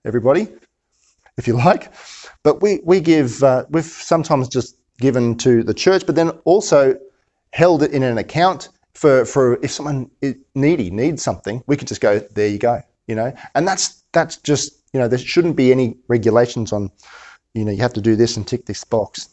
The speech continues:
It's about giving generously. It's about being generous. Anyway, Jesus sees this thing happening in the temple, and he gets to his disciples. He's like, "Hey, Thomas, John, Peter, come on, guys,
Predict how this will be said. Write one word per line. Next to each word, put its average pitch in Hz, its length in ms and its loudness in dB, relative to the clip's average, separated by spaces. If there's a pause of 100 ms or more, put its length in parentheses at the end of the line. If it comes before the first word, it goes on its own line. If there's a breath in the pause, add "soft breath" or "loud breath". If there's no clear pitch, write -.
It's - 160 -12
about 107 300 -6
giving 113 280 -2
generously. 107 460 -4
It's - 60 -20
about 110 200 -4
being 113 140 -4
generous. 135 460 -6 (800 loud breath)
Anyway, 131 240 4
Jesus 185 440 0
sees 147 260 2
this 113 220 -6
thing 113 420 -4
happening 113 460 -2
in 110 80 -10
the 95 100 -10
temple, 131 400 -10 (300 loud breath)
and 120 120 -6
he 117 60 -4
gets 185 220 -4
to 143 100 -4
his 117 100 -4
disciples. 117 460 -4
He's 104 140 -14
like, - 280 -20
"Hey, - 180 -6
Thomas, 143 540 -2 (200)
John, 160 380 2 (100)
Peter, 165 380 2 (120)
come 214 140 -2
on, 151 100 4
guys, 156 280 0